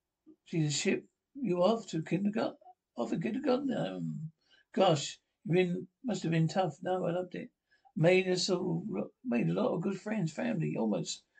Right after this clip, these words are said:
what they were. Speaking of, how's your mother taking all this? Oh, please, I bet she hasn't even missed me. Because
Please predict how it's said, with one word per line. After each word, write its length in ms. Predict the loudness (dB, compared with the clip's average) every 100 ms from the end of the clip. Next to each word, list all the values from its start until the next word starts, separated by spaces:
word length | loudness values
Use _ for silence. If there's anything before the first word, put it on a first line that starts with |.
| _ _
what 220 | 2 2
they 100 | 2
were. 400 | 4 6 4 0 -10 _ _
Speaking 360 | 2 4 4
of, 280 | 6 4 0 _ _
how's 200 | 0 2
your 100 | 4
mother 280 | 2 2 0
taking 320 | 0 0 2
all 120 | 2 2
this? 280 | 0 -4 -18 _ -2
Oh, 120 | 2
please, 320 | 6 6 6
I 20 |
bet 260 | 4 2 0
she 200 | -2 0
hasn't 260 | 0 0
even 160 | 0 0
missed 260 | -4 -8 -6
me. 220 | -6 -6 _ _ _ _ -6
Because 400 | 4 4 4